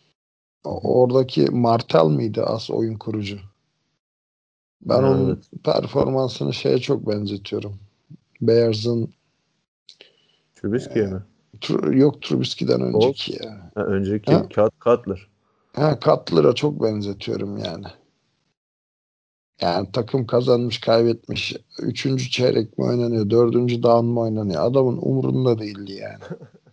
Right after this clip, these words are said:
Speaker 1: E, incomplete'ini, interception'ını atıp çıkıyordu.
Speaker 2: E, zaten Justin Ka-, Justin diyorum,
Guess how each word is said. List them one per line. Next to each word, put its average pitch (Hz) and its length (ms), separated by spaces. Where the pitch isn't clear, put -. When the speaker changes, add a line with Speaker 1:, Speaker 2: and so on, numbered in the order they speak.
Speaker 1:
E, 165 100
incomplete'ini, 117 920
interception'ını 117 800
atıp 95 300
çıkıyordu. - 560
Speaker 2:
E, 82 100
zaten 101 680
Justin 98 400
Ka-, 113 280
Justin 92 400
diyorum, 87 260